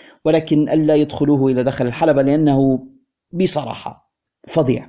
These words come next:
ننتقل إلى المباراة الثالثة، وهذه المباراة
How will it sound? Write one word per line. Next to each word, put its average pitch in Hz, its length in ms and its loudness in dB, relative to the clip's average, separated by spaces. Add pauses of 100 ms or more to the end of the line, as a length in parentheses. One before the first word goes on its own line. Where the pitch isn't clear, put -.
(2250)
ننتقل 277 640 4
إلى 220 560 2
المباراة 156 680 2
الثالثة، 135 720 -2
وهذه 254 500 2
المباراة 196 680 2